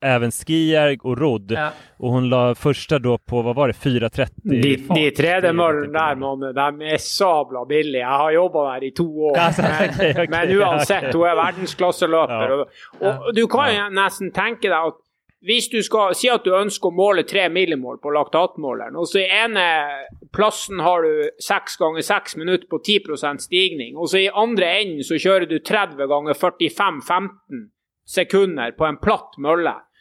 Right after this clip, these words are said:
Speaker 3: så kan du tenke deg at for å få samme intensiteten, så er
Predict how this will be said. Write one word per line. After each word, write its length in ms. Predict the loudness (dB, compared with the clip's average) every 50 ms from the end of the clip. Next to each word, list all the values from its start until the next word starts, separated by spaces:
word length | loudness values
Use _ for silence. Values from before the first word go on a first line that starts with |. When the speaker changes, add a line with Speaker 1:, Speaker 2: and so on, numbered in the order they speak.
| _ _ _
Speaker 3:
så 140 | _ -2 0 2
kan 160 | 2 2 2
du 80 | 0 0
tenke 300 | 2 0 0 0 2 2
deg 160 | 2 2 2
at 60 | -2 -4 _ _ _ _ _ _ 0
for 180 | 2 4 4 2
å 40 | 2
få 220 | 2 2 4 4 4 2
samme 380 | 2 2 2 2 2 0 -2
intensiteten, 880 | -2 -2 -4 -6 -6 -6 -4 -4 -4 -2 0 0 0 -2 -4 _ -8 -2
så 140 | 0 2
er 40 | 2